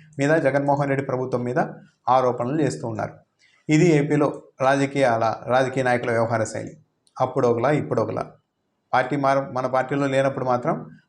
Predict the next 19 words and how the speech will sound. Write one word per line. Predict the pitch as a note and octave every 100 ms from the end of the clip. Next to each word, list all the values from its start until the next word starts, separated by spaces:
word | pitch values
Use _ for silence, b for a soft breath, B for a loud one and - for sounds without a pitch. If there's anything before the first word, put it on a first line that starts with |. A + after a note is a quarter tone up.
| -
అవినీతి | C3+ D3+ D#3
పరులు | D#3 C3+ D3+
కుంభకోణం | D#3 C#3 C3+ C#3+ C#3+
చేస్తుంటారు | C3 B2 C#3 B2 A#2+ A#2+
అని | B2
చెప్పి | A#2+ A#3
పెద్ద | C#3 A2 B2+
ఎత్తున | C#3 C#3 B2+ -
ఆరోపణలు | B2+ B2 B2+ A#2+
చేయడం, | A#2 G#2 - - _ _ _ _ _ _ _ _ -
మన | D#3
పార్టీలోనికి | D#3 D3+ D#3 D3 C#3+
వస్తే | C#3 -
మాత్రం | C3+ B2+ F#3 G3+ - _ _ _ -
గెలిపించి | D3 D3 C#3+ F#3+
మంత్రులను | E3 C#3 C#3 C3+
కూడా | C3
చేస్తూ | D#3 C3 - C3
ఉంటారు. | A2+ G2+ -